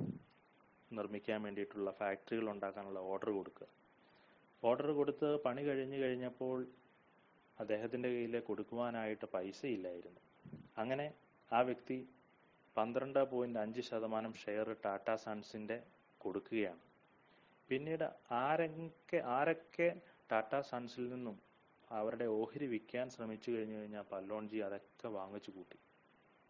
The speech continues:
ഒരിക്കൽ ജെ ആർ ഡി ടാറ്റയുടെ യങ്ങസ്റ്റ് ബ്രദറായിരുന്ന ദുറബ് ഒരു bit of anger-ിൻ്റെ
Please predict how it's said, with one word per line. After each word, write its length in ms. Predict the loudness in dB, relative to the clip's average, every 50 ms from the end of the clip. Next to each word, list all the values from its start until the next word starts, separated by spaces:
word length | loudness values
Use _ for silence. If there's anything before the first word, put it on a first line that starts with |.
| -20 -20 _ 0
ഒരിക്കൽ 360 | 0 0 0 0 0 -2 0 0 -2 -4 -8 -18 -20 -20 -20 -20 -20 -20 -20 -20 -20 -12 -2
ജെ 100 | 2 4
ആർ 200 | 4 4 4 2
ഡി 100 | 0 -4 -4
ടാറ്റയുടെ 520 | -2 -2 -2 -2 -2 -2 -4 -4 -2 -4
യങ്ങസ്റ്റ് 500 | -4 -4 -4 -4 -4 -4 -6 -6 -8 -6 -2
ബ്രദറായിരുന്ന 600 | -2 -2 0 2 2 4 2 2 0 -2 -6 -6
ദുറബ് 520 | -4 -4 -2 2 4 2 2 2 0 -4 -6 -8 -16 -20 -20 -20 _ _ -20 -20 -20 -20 _ -20 -20 _ _
ഒരു 120 | -2 0 0
bit 300 | 0 0 -4 -2 0 -2
of 140 | -2 -2 -4 -6 -4 -2
anger-ിൻ്റെ 560 | -2 -2 0 0 0 0 0 2 0 0